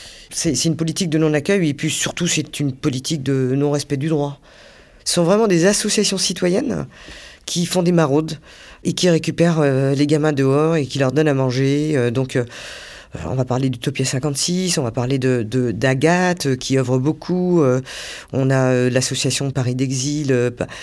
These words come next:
euh, la TIMI, enfin, toutes ces associations-là, ils les accompagnent au démi. Dispositif d'évaluation des mineurs isolés étrangers. C'est ce fameux dispositif d'évaluation qui est géré par la Croix-Rouge.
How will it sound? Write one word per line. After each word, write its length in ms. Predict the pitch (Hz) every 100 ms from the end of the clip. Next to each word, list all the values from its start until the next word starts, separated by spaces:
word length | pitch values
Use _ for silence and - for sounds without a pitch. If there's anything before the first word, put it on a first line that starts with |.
| - - - -
euh, 580 | 67 67 71 65 76 90
la 140 | 120
TIMI, 500 | - 156 156 170 175
enfin, 200 | 160 135 - -
toutes 240 | 247 247 -
ces 240 | 202 170
associations-là, 960 | 170 185 - 170 175 170 170 185 240 294 - - - -
ils 120 | 175
les 300 | 170 170 160
accompagnent 440 | 202 185 175 180 170
au 40 |
démi. 360 | 151 123 - - - -
Dispositif 640 | 139 165 165 175 170 196
d'évaluation 720 | 170 170 156 151 156 - 180 -
des 140 | 151
mineurs 380 | 147 151 170 165 -
isolés 480 | 139 147 147 156 -
étrangers. 580 | 135 135 143 135 120 - - - -
C'est 240 | - - 190
ce 160 | 196
fameux 280 | 175 170 185
dispositif 580 | 170 165 - 156 - 170
d'évaluation 760 | 151 139 135 139 135 185 233
qui 300 | 254 - 147
est 40 | 135
géré 400 | 113 135 160 147
par 160 | 131
la 120 | 123 120
Croix-Rouge. 580 | 127 117 185 269 220